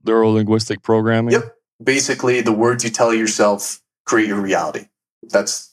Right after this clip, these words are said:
Speaker 2: what it is in a nutshell. And what people are often motivated to, uh, are, are what, what motivates them is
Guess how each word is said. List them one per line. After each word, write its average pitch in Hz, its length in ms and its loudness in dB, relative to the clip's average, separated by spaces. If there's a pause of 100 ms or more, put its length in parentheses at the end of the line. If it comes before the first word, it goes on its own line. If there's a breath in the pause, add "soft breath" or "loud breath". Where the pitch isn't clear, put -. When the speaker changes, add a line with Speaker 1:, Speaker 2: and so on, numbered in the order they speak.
Speaker 2:
what 110 140 0
it 101 80 0
is 98 160 -2
in 98 80 -2
a 90 60 -8
nutshell. 90 580 -4 (380 loud breath)
And 107 500 0 (1040)
what 139 260 -2
people 214 320 0
are 131 100 4
often 117 480 0
motivated 101 640 -2
to, 101 280 -4
uh, 107 200 -2
are, 110 160 -2
are 110 160 2
what, - 300 -2 (180)
what 117 180 -2
motivates 113 600 -2
them 104 320 -2
is 101 600 -4